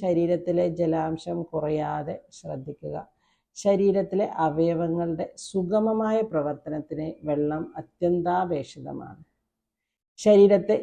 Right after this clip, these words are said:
ജലീകരിക്കാൻ വേണ്ടി വെള്ളം ഇടക്കിടക്ക് കുടിക്കുക. ചെറിയ ചെറിയ അളവിൽ കുടിക്കുന്നതാണ് ഏറ്റവും നല്ലത്.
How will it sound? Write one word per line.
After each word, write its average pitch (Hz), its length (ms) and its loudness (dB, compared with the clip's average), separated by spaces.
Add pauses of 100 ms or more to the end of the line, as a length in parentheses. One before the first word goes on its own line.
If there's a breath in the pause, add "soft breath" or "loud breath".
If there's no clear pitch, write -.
(140)
ജലീകരിക്കാൻ 180 680 6 (140)
വേണ്ടി 156 280 0 (180)
വെള്ളം 170 360 4 (140)
ഇടക്കിടക്ക് 156 540 -4 (180)
കുടിക്കുക. 139 380 -8 (540)
ചെറിയ 214 360 6 (160)
ചെറിയ 160 260 4 (160)
അളവിൽ 151 300 0 (120)
കുടിക്കുന്നതാണ് 147 800 -2 (220)
ഏറ്റവും 156 400 -2 (200)
നല്ലത്. 139 380 -2